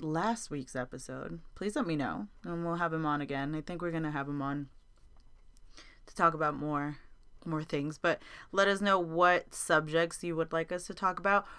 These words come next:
or who you would like to see. Oh, also, I've been told by, it was, and I say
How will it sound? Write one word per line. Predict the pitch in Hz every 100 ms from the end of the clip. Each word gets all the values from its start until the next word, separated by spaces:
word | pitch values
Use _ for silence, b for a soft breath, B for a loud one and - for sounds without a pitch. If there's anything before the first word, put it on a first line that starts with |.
| B
or | 214 208
who | - 254
you | 233 226
would | 208
like | 208 -
to | 202
see. | - 202 - -
Oh, | 226 214 165 -
also, | 185 202 202 175 147 B B B -
I've | 240
been | 381 311
told | 240 247
by, | 202 185 139 -
it | -
was, | 254 269
and | 170 160 - 185 202 - - - - - - 247
I | 247
say | 254 220